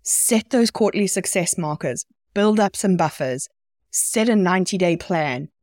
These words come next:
gather the data that you need, get some support, and make any kind of contingency plan that you need. Building a plan is key to your business. The fear is normal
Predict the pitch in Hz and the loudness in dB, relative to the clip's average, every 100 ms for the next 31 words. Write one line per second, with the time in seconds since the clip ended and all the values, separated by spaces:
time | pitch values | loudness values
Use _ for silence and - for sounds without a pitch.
0 | _ - 190 233 226 214 180 175 170 160 | _ 0 2 4 2 2 2 4 2 0
1 | 165 160 151 131 - - 220 226 - 214 | 0 0 0 -2 -6 0 2 2 2 2
2 | 196 190 - 160 143 - - 196 185 165 | 2 0 -2 -2 -4 -6 -2 2 4 4
3 | 190 208 - 190 185 185 170 165 180 170 | 2 0 0 0 2 0 0 0 0 0
4 | 165 156 156 156 165 151 135 - 143 127 | 0 -2 -4 -6 -4 -2 -4 -4 -4 -4
5 | 85 - _ _ _ 202 220 262 254 - | -4 -8 _ _ _ 0 2 4 2 2
6 | 180 180 - 190 180 - - - 247 240 | 0 0 0 -2 -2 -8 -16 0 6 6
7 | 233 226 - 214 190 165 170 165 120 - | 6 4 2 2 2 0 -2 -2 -6 -8
8 | - - - 147 - 202 208 160 151 147 | -12 -12 -8 -6 -2 0 2 0 0 2
9 | 156 196 294 | 2 2 0